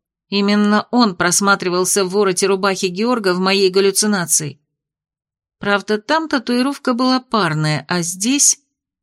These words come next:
Под нашими с Элией взглядами тату заворочилась активнее прежнего, и я снова завизжала. «Леди Маргарита, пожалуйста», взмолилась горничная. «Вы всех соседей перепугаете.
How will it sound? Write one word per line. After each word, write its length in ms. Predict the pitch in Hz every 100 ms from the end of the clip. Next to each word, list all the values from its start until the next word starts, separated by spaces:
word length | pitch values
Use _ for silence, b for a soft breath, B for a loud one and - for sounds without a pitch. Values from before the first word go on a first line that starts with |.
| _ _ _ _ _ _ -
Под 180 | 185 185
нашими 420 | 233 269 220 196
с 120 | 190
Элией 300 | 240 220 196
взглядами 640 | 180 170 170 226 269 269 254
тату 380 | 190 180 247
заворочилась 720 | 220 196 190 208 208 220 220 196
активнее 520 | 185 - 190 190 190
прежнего, 560 | 185 175 156 160 156 - _ _
и 100 | 202
я 360 | 214 208 302 339
снова 440 | - 196 208 226
завизжала. 720 | 202 185 170 160 160 160 160 - _ _ _ _ _ _ _ _ -
«Леди 380 | 359 311 240 240
Маргарита, 580 | 226 226 254 262 254 262
пожалуйста», 840 | 339 311 302 254 208 208 - 220 _ _ _
взмолилась 640 | 190 190 202 190 180 175 175
горничная. 640 | 180 165 165 - 175 170 _ _ _ _ _
«Вы 200 | 277 254
всех 280 | - 277 247
соседей 520 | 302 294 - 220 226
перепугаете. 880 | 214 220 220 226 220 214 208 220